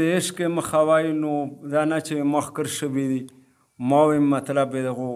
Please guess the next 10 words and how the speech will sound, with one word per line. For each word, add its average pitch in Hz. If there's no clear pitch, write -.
شاعرانو 127
صاحبانو 123
غوندې 117
چېرته 117
په 120
میاشت 117
کې، 113
هفته 113
کې، 117
شپږ 120